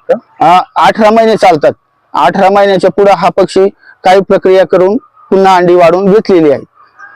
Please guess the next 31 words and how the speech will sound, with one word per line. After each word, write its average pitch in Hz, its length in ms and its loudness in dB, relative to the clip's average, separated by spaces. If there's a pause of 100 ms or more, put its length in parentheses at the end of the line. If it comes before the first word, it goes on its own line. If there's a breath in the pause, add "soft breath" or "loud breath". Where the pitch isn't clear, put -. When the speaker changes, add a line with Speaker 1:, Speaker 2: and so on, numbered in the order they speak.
(460)
Speaker 1:
त्यांचं 165 280 -2
म्हणणं 160 240 -2
आहे 165 120 2
तुम्ही 165 260 -6
पहिल्यांदा 156 400 -2
पक्षी - 340 -4
ठेवले, 139 580 0
ते 139 120 -2
काढले, 135 540 -2
नंतर 139 300 -4
Speaker 2:
नाही, 160 340 0
हे 202 120 0
Speaker 1:
पक्षी 196 120 -2
Speaker 2:
साफ 220 160 0
चुकी-, 190 200 -2
Speaker 1:
टाकले. 156 320 0
Speaker 2:
हे 170 280 0
साफ 190 180 0
चुकीचं 196 420 -2
Speaker 1:
आणि 202 120 4
Speaker 2:
आहे. 180 100 0
Speaker 1:
अंड्यावरच्या 190 460 -2
कोंबड्या 175 360 0
आहेत 160 200 0
त्या 175 420 0 (320)
काय 156 300 -2 (120)
जास्त 175 260 -4
कालावधीसाठी 156 760 -2
Speaker 2:
तुम-, 202 200 -2
Speaker 1:
असतात? - 180 -4
Speaker 2:
आ, 165 260 0